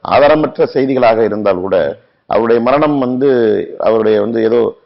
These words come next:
அஹ், மெல்ல கொள்ளும் விஷத்தை, நஞ்சை கொடுத்துதான் உணவில் கலந்தோ அவர்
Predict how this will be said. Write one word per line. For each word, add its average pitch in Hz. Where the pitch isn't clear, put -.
அஹ், 92
மெல்ல 156
கொள்ளும் 135
விஷத்தை, 110
நஞ்சை 120
கொடுத்துதான் 104
உணவில் 123
கலந்தோ 110
அவர் 98